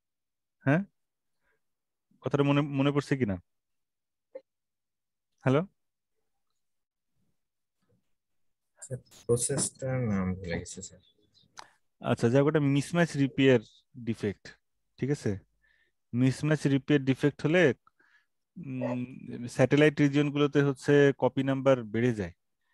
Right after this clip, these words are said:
Speaker 1: সেটা, আহ, actual জিনের ক্ষেত্রেও মানে কপ-, ডিএনএ রিপেয়ারের, mismatch রিপেয়ারের সমস্যার জন্য প্রচুর mutation accumulate করে, কিন্তু ওই মিউটেশনে তো কোনো আগামাথা নাই। আহ,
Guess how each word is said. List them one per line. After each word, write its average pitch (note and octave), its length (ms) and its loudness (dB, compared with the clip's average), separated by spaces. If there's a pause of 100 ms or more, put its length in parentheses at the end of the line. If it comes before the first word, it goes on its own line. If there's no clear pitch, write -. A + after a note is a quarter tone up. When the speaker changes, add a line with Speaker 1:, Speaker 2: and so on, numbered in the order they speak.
(320)
Speaker 1:
সেটা, B2+ 380 0 (1000)
আহ, A2+ 300 -4
actual D3 440 0
জিনের C3+ 420 2
ক্ষেত্রেও E3+ 400 -2 (460)
মানে B2+ 440 0 (200)
কপ-, - 340 -6 (360)
ডিএনএ C#3 260 4
রিপেয়ারের, C3 580 2
mismatch A#2+ 400 -4
রিপেয়ারের C3 300 2
সমস্যার B2 360 -4
জন্য B2+ 280 0 (400)
প্রচুর C#3 240 0
mutation C3 380 2
accumulate B2 520 2
করে, G#2+ 260 -6 (600)
কিন্তু B2 340 2 (160)
ওই C#3+ 140 -2
মিউটেশনে D3 400 0
তো D#3+ 100 -2
কোনো D#3 140 -2
আগামাথা B2 400 2
নাই। F#2+ 240 -4 (360)
আহ, G#2+ 920 -2